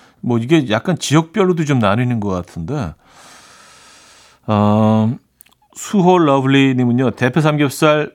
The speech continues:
플러스 굴 플러스 쪽파 삼합으로 먹는 게 국룰이죠. 대패 삼겹살 삼합." 아, 굴. 이 무침굴 말씀이신 거예요? 생굴 말씀이신 거예요?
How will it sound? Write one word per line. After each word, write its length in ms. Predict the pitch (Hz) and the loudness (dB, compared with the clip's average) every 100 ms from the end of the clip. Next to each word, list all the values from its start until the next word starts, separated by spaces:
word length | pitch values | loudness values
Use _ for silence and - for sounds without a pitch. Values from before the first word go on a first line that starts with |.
| _ | _
플러스 400 | 143 135 - - | -4 -4 -4 -10
굴 480 | - 131 147 156 - _ _ _ _ | 0 2 2 0 -6 _ _ _ _
플러스 320 | - 127 - | -4 -4 -4
쪽파 600 | - 156 - 160 156 151 - _ _ _ _ _ _ _ _ | -6 -6 -2 -2 -2 -4 -10 _ _ _ _ _ _ _ _
삼합으로 560 | - - 160 156 143 143 | -12 -4 0 0 0 0
먹는 240 | 113 104 | 0 -2
게 60 | 135 | -4
국룰이죠. 760 | 135 131 127 117 98 104 120 _ _ _ _ | -4 0 0 0 -2 -4 -4 _ _ _ _
대패 280 | - 95 123 | -8 -6 -4
삼겹살 540 | - 110 98 90 135 131 | -4 -2 -4 -2 -2 -4
삼합." 420 | - 147 82 - _ _ _ _ _ _ _ _ _ _ _ _ _ _ _ | -4 -4 -4 -8 _ _ _ _ _ _ _ _ _ _ _ _ _ _ _
아, 400 | - 87 87 87 - | -6 -4 -2 -4 -6
굴. 500 | - 98 113 110 80 - - | -6 -2 0 0 -4 -12 -10
이 40 | 123 | -4
무침굴 640 | 123 - - 214 214 208 | -2 0 2 2 4 6
말씀이신 540 | 196 180 - 156 139 135 | 4 2 0 -2 0 0
거예요? 80 | |
생굴 360 | 196 220 220 202 | 0 0 2 2
말씀이신 600 | 165 135 - 117 98 90 | 4 2 -2 -6 -6 -6
거예요? 260 | 78 87 | -8 -10